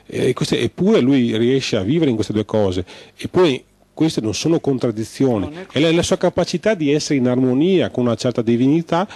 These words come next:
Speaker 1: e l'essere conscio di essere avversario di una divinità che gli permette di vivere e di realizzare, che gli permette di modificare i suoi destini. Cioè,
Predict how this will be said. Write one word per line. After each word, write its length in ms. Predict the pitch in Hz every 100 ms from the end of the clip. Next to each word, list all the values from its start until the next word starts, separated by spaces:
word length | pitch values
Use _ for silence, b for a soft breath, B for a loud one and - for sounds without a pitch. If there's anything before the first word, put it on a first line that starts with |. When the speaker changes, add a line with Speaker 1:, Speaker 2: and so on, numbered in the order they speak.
| B B -
Speaker 1:
e 100 | 143
l'essere 500 | 165 190 - 156 -
conscio 640 | 185 202 185 - - 101
di 200 | 107 135
essere 420 | 143 - 131 120
avversario 680 | 110 123 131 117 - 139 123
di 80 | 107
una 160 | 113 104
divinità 540 | 123 202 247 - 143
che 120 | 156
gli 80 | 147
permette 400 | - 107 147 165
di 140 | 113
vivere 280 | 95 139 175
e 40 | 110
di 80 |
realizzare, 580 | 104 95 95 - 143 90 B B B B
che 120 | - 143
gli 120 | 175
permette 520 | 175 156 208 269 226
di 100 | 143
modificare 560 | 131 131 - 113 170 202
i 40 |
suoi 180 | - 127
destini. 540 | 101 - 156 147 87 -
Cioè, 200 | - 92